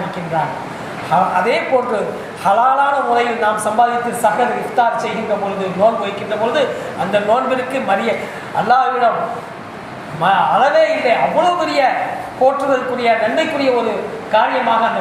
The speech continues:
நோன்பு ஆகிவிடுகிறது. அதே போன்று ஹஜ்ஜி, எல்லா இபாதத்தும் அல்லாஹ்விடம் நாம்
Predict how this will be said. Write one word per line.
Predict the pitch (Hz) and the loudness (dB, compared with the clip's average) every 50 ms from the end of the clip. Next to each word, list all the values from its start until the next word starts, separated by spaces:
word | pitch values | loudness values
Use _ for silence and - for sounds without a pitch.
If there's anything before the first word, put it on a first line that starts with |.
| 175 175 | -4 0
நோன்பு | 196 240 277 262 233 233 | 0 2 2 2 2 2
ஆகிவிடுகிறது. | 214 208 208 - 185 190 190 190 185 180 180 170 151 - - - | 2 2 0 -2 -4 -4 -4 -6 -6 -6 -8 -8 -10 -10 -8 -6
அதே | 165 208 262 - | -2 0 0 0
போன்று | - 247 240 208 185 - - | 0 -2 -2 -2 -2 -2 -2
ஹஜ்ஜி, | 185 185 180 185 180 160 - - - - - - - - 165 185 | -2 -2 -4 -6 -6 -6 -8 -8 -10 -10 -10 -12 -8 -6 -4 -4
எல்லா | 226 269 294 302 294 285 269 269 277 | 0 0 2 2 4 2 2 2 0
இபாதத்தும் | - - 285 302 320 320 330 302 302 311 339 349 370 - - - - - - - - - - 185 175 190 | 0 0 0 0 2 2 2 0 0 0 0 0 0 -2 -2 -4 -6 -8 -10 -12 -12 -8 -4 0 0 2
அல்லாஹ்விடம் | - 277 285 285 - 214 - - 247 240 226 - 220 | 4 4 4 4 4 2 0 2 2 2 2 2 2
நாம் | 226 226 233 | 2 2 2